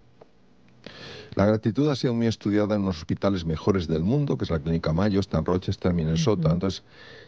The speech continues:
Speaker 1: dar gracias por tantas cosas que hay en ti que valen la pena.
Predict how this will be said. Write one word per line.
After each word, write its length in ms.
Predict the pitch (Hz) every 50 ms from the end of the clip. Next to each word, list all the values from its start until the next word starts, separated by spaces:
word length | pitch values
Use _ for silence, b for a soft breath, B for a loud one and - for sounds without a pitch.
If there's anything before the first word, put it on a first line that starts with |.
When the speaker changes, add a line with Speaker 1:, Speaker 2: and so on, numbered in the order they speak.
| B B B _ _ _ - - _ _ _ _
Speaker 1:
dar 320 | - - - 135 147 147 131
gracias 500 | 110 110 117 117 - - 120 110 92 -
por 260 | - - 92 87 -
tantas 560 | - - 123 123 123 113 - - 90 87 -
cosas 400 | - - - - - 85 80 -
que 140 | - - 92
hay 160 | 87 87 80
en 140 | 78 76 73
ti 160 | - 85 80
que 100 | - -
valen 380 | 67 67 69 69 69 64 64 57
la 100 | 55 55
pena. 400 | - 55 53 50 90 - 120